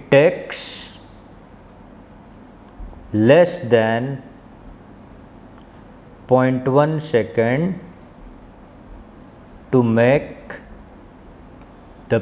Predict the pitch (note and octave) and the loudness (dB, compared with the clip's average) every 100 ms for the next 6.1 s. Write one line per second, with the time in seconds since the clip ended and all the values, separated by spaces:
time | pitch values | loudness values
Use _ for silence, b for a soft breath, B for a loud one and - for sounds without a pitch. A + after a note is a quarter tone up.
0 | - A2+ A2 - - B2+ B2+ A#2+ A#2 A2+ | 0 -2 -2 -4 0 2 2 0 -4 -4
1 | G#2+ F#2+ F#2+ - - - - - - - | -4 -6 -12 -16 -16 -14 -14 -16 -18 -20
2 | - - - - - - - - - - | -20 -20 -20 -20 -20 -20 -20 -20 -20 -20
3 | - - - - - - - - - - | -20 -20 -20 -20 -20 -20 -20 -20 -20 -20
4 | - - - - - - - A2+ - - | -20 -20 -20 -20 -20 -8 -2 -2 0 2
5 | B2+ B2+ A#2+ A#2 A#2 A2+ A2+ A2 G#2+ A#2 | 2 2 -2 -2 -4 -6 -4 -6 -4 0
6 | E3 | 0